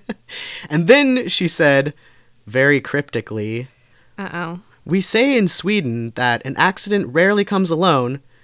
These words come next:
Speaker 1: Usually at least one more follows, maybe two."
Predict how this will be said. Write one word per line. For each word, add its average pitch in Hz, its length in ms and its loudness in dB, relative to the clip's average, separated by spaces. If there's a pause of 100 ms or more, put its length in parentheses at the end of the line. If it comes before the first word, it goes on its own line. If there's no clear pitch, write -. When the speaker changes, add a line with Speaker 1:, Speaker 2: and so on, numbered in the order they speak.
(140)
Speaker 1:
Usually 190 640 2
at 143 140 -2
least 202 340 -4
one 214 200 2
more 214 180 2
follows, 147 640 0 (160)
maybe 135 260 -2
two." 135 460 -2